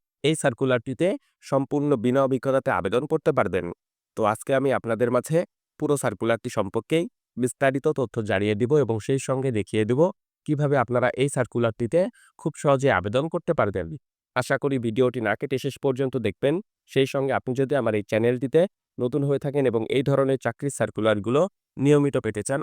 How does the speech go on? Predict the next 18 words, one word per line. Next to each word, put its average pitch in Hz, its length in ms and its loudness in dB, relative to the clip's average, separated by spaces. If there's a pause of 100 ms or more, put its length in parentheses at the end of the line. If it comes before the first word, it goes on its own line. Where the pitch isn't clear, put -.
অবশ্যই 135 380 -2
আমার 127 160 0
এই 123 100 -2
চ্যানেলটি 104 480 2 (400)
সাবস্ক্রাইব 123 500 -2 (100)
করে 135 160 4
দিবেন 131 280 0
এবং 113 220 -2
পাশে 120 200 -6
থাকা 135 260 -4
বেল 104 140 0
আইকনটি - 460 6
চেপে 170 220 2 (420)
অল 139 160 4
বাটনে 127 320 -2
প্রেস 131 240 -4
করে 104 220 -2
দিবেন। 90 240 -6